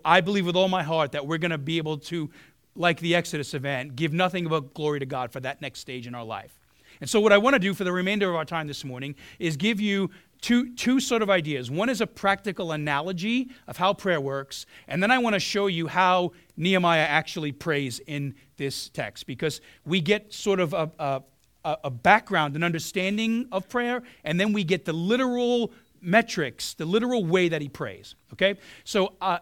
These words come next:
about five years ago, I shared this illustration with you, so I'm sure you all remember it. I like to talk about the law when it comes to how we understand, uh, prayer and authority. I think it's probably the,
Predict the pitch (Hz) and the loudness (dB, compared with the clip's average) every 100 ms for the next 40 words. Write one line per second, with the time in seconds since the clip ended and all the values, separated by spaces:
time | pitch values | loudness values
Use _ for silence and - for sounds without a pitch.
0 | - 175 185 - - 240 240 202 233 180 | -4 4 4 4 2 4 4 4 0 0
1 | 165 156 156 - 185 160 156 175 165 - | -2 -2 -2 -4 -6 -6 -8 -8 -8 -6
2 | 151 - 131 120 113 - 139 135 180 160 | -6 -6 -12 -12 -12 -8 -8 -8 -6 -6
3 | 151 151 147 135 143 117 107 113 - - | -4 -4 -4 -6 -8 -8 -10 -14 -18 -18
4 | - 156 214 240 240 214 202 202 185 175 | 2 4 6 4 0 -2 0 0 2 -2
5 | 170 - 151 160 143 110 107 _ _ 143 | -2 -4 -4 -2 -2 -2 -8 _ _ -4
6 | 151 156 175 180 165 151 170 165 160 160 | -2 -2 -2 -2 -4 -2 0 0 0 -2
7 | 156 147 - 147 151 147 139 - _ _ | -4 -8 -6 -4 -2 -2 -6 -12 _ _
8 | - 123 - - 175 170 175 170 147 143 | -8 -8 -8 0 4 4 2 -2 -6 -6
9 | - 147 127 120 123 170 165 - 180 170 | -6 -4 -2 -4 -6 -6 -8 -4 -2 -2
10 | 160 156 147 139 | -2 -4 -4 -6